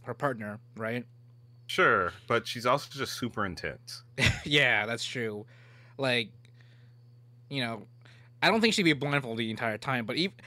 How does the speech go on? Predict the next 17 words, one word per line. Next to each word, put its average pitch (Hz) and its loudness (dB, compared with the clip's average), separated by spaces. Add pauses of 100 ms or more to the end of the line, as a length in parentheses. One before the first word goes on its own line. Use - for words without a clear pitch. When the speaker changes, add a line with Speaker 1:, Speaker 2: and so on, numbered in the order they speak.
(220)
Speaker 1:
even, 180 2
even 208 2
if 214 0
she 185 2
wasn't 147 2
blindfolded, 131 0
those 165 2
eyes, 135 2
man, 110 -6
would 113 -6
be 120 -4
fucking, 113 -2
Speaker 2:
Yeah. 110 2 (340)
Speaker 1:
like, 120 -2 (560)
piercing. 156 2
Speaker 2:
Like, 117 2
that's, 160 2